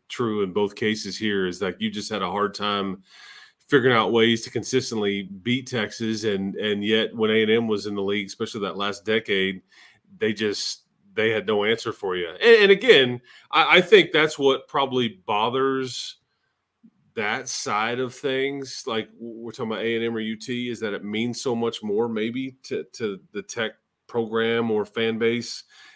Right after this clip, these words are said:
than it does to them, because they've got other rivalries that are higher up on the, on the food chain, whether it be,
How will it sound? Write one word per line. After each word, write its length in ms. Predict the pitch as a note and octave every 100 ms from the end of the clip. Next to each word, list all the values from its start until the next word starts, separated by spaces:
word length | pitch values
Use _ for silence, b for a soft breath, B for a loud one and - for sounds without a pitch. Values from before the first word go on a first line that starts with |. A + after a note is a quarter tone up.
| B
than 140 | B2
it 120 | A#2+
does 240 | A2+ A#2+ A#2
to 100 | A#2
them, 280 | G#2+ A#2+ A#2+
because 260 | G#2 G#2+
they've 220 | G#2+ G#2+
got 340 | G2 G#2 G2+ - _ b b b
other 240 | B2 B2 A#2+
rivalries 680 | G#2+ G#2+ A#2 B2+ B2+ B2 A2+
that 120 | A#2
are 80 | G2+
higher 340 | G#2 A2+ A2+
up 140 | A#2 A2
on 160 | G#2+ G#2+
the, 240 | G2 F#2+
on 140 | G2+
the 80 | G#2
food 240 | - A#2 A2
chain, 360 | - A2+ A#2
whether 260 | A2 G2+ F#2
it 80 | G2
be, 400 | G#2+ G#2 F#2+